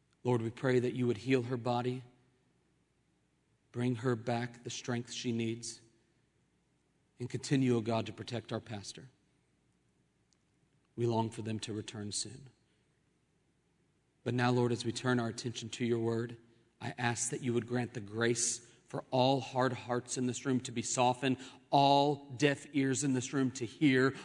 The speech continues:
all blind eyes to see. Oh, I pray, oh God, that you would do what I cannot, and that's take this word and seal it to the hearts of your people.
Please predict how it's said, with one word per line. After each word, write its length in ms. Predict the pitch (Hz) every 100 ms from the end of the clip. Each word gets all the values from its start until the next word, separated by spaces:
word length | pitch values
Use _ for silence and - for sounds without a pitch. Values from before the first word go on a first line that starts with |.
| -
all 280 | 143 143 143
blind 400 | 135 135 135 139 -
eyes 380 | 135 131 135 -
to 120 | -
see. 460 | - - 135 135 135
Oh, 240 | 147 147
I 100 | 143
pray, 340 | 139 - 139 131
oh 100 | 120
God, 420 | 107 120 110 107 - -
that 120 | 127
you 200 | 156 131
would 180 | 135 120
do 160 | 131 127
what 120 | 120
I 120 | 120
cannot, 520 | 120 131 123 123 113 - -
and 120 | - 123
that's 220 | 120 -
take 400 | - 165 135 -
this 220 | 127 -
word 240 | 117 113 113 -
and 100 | 123
seal 480 | - - 185 160 127
it 260 | 123 - - - -
to 120 | 135
the 80 | 117
hearts 420 | - 127 120 -
of 140 | 123 110
your 140 | 113
people. 500 | 113 123 107 117 -